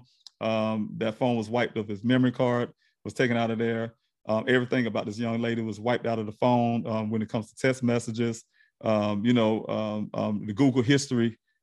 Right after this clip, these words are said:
was, uh, wiped out of the phone. Um, things like that. So it, it, to me, that's,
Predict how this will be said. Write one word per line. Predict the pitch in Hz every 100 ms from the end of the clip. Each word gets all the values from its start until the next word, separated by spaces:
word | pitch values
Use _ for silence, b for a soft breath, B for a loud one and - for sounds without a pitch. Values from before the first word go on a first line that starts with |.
| -
was, | 107 107 -
uh, | 110
wiped | 104 120 -
out | 120 113
of | 107
the |
phone. | 107 123 120 117 117 - _ _
Um, | 147 147
things | 190 180
like | 151 123 127
that. | 120 -
So | 135 127 117
it, | 139 131
it, | 147 -
to | -
me, | 147 156
that's, | 143 131